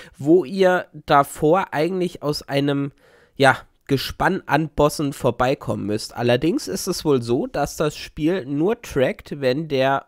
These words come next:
Maulgar-Mob dead ist. Das führt jetzt aktuell dazu,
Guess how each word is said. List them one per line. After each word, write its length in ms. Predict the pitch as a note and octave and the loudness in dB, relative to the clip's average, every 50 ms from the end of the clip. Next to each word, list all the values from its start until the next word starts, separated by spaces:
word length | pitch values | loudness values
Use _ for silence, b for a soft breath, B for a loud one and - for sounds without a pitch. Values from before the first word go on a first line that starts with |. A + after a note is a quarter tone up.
| _ _ | _ _
Maulgar-Mob 1200 | - A#2 A2+ A#2+ D3 F#3 E3+ - - G#2+ - G#2+ - - _ _ _ - A2+ F#2+ F#2+ - - - - _ A#2 A#2+ - - | -2 0 2 2 4 2 2 2 0 2 2 0 -2 -4 _ _ _ -6 -4 -4 -4 -6 -8 -14 -16 _ -20 -20 -2 2
dead 240 | B2+ A#2 A#2 A#2 - | 2 4 4 2 -2
ist. 360 | - G2+ G#2+ G2+ - - - B B B B B B B B | -8 -8 -8 -8 -8 -12 -18 B B B B B B B B
Das 340 | - D3 D#3 A3+ - - - - | 2 4 4 4 0 -2 -8 -10
führt 400 | - - - G3 F#3+ G#3 G#3 - | -14 -6 0 2 2 2 2 0
jetzt 260 | E3+ E3 - - - | -2 -2 -4 -6 -8
aktuell 420 | - D#3 - - - - - A#2 D#3 | -8 -8 -8 -6 -4 -4 -2 -2 -4
dazu, 480 | F#3+ F#3+ G3 - - - A#3+ D4 E4+ | -4 -6 -6 -8 -8 -6 -6 -6 -8